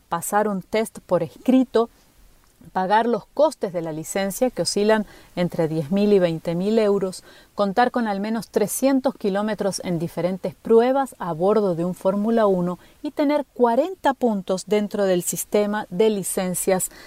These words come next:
eh, que permite obtener esta superlicencia.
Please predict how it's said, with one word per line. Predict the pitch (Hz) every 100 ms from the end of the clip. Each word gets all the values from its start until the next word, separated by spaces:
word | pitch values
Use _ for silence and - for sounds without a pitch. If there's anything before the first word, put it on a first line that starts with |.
| - -
eh, | 180 170 160 165 - _
que | - 185
permite | - 170 214 269 214 196
obtener | 202 - 185 170 170 - -
esta | 185 - 175
superlicencia. | - 170 151 165 151 151 151 151 135 - 135